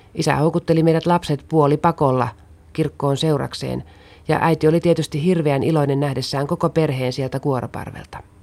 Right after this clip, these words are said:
Kirkko oli verhoiltu saarnastuolia myöten mustaan, ettei kirkkokansalta unohtuisi kristikunnan tärkeimmän päivän surusanoma.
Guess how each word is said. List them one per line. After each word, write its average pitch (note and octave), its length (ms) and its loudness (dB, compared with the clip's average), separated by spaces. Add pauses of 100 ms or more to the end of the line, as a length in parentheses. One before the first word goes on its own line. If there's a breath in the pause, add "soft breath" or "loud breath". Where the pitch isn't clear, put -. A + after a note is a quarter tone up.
(1120 soft breath)
Kirkko F3 320 2
oli D#3 160 2
verhoiltu D#3+ 420 2
saarnastuolia D3+ 800 0
myöten D#3 320 2
mustaan, C#3 540 -2 (360 soft breath)
ettei D#3 280 0
kirkkokansalta D#3 680 0
unohtuisi D3 500 0
kristikunnan D3 580 -2
tärkeimmän C#3+ 540 -2
päivän C3 380 -4
surusanoma. - 600 -6